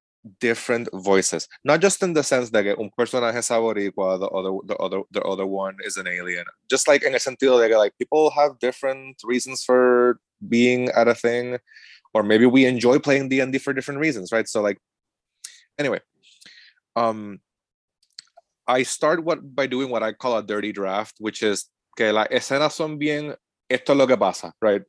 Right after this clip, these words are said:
Súper sencillo. And el diálogo es bien, like, "Te estoy diciendo la información." <laughs> But that's the most, <laughs> you know, "That's the most, este, powerful card in the game. If we get the Nobitsu Rikage, we can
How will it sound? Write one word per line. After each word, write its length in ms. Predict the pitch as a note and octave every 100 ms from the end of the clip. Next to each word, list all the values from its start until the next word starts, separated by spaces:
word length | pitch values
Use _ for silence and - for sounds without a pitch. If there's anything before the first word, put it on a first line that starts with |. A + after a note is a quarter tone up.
| _
Súper 480 | - C#3 A#2 A2 A2 - _ _ _ -
sencillo. 680 | - C3+ G#2 C#3 A#2 F#2 F#2
And 260 | G#2+ G#2+ G#2 - - - _
el 180 | A#2 A2
diálogo 600 | B2 C#3+ D3+ C#3+ C#3 C3+
es 200 | B2 A#2+ A#2+
bien, 460 | A2+ B2 B2 B2
like, 400 | A#2+ A2+ A2 - - _ _ _
"Te 80 | -
estoy 220 | E3 F3
diciendo 360 | F3 D#3 A2+ A#2
la 60 | C3
información." 920 | - D3+ D3+ D3+ - F#3 C#3+ G#2 F#2 _ - -
<laughs> 360 | E3 - - -
But 180 | C3+
that's 260 | F#3+ G3+ -
the 100 | F#3
most, 460 | E3+ E3+ D#3+ - A3+
<laughs> 0 |
you 180 | F#3 E3
know, 160 | G#3+ -
"That's 240 | A#3 -
the 100 | G#3+
most, 380 | F#3 G3+ F#3+ -
este, 380 | E3+ - F#3 E3+
powerful 380 | - F#3+ F#3 F3+
card 360 | - G#3 G3 F#3+
in 120 | F#3
the 120 | F#3
game. 480 | C#3+ F#3+ G3 E3 A#2+ _ -
If 160 | E3+ D3
we 100 | G3+
get 260 | - G#3+ F#3+
the 80 |
Nobitsu 520 | F3+ G#3 F#3 F3+ - G#3+
Rikage, 640 | D#3+ - F#3+ F#3 D#3 C#3+ C3+
we 140 | D#3+
can 180 | -